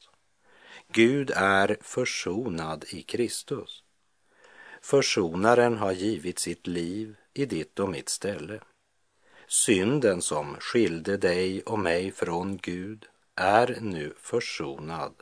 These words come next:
borttagen. Det ligger en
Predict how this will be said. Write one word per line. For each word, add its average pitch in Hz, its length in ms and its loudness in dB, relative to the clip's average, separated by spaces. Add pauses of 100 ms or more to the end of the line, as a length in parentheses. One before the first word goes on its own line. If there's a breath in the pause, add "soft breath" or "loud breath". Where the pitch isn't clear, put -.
(320)
borttagen. 85 840 -4 (960 soft breath)
Det 98 200 2
ligger 101 400 4
en 98 280 4